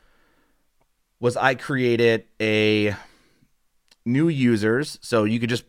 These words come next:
basically just connect to Google Analytics, and then you set it up as a metric for new users because I just want brand new people. This is, like, unique visitors. And then I've created filters. I don't want anybody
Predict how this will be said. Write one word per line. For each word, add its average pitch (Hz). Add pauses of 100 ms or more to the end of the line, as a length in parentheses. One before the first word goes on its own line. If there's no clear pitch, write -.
basically 131
just -
connect 123
to 123
Google 117
Analytics, 92 (380)
and 110
then 107 (320)
you 110
set 120
it 120
up 117
as 104
a 104
metric 107
for 101
new 107
users 101
because 98
I 95
just 92
want 107 (220)
brand 110
new 123
people. 101
This 95
is, 92
like, 95
unique 101
visitors. 92 (640)
And 113
then 120
I've 123
created 135
filters. - (340)
I 104
don't 123
want 127
anybody 143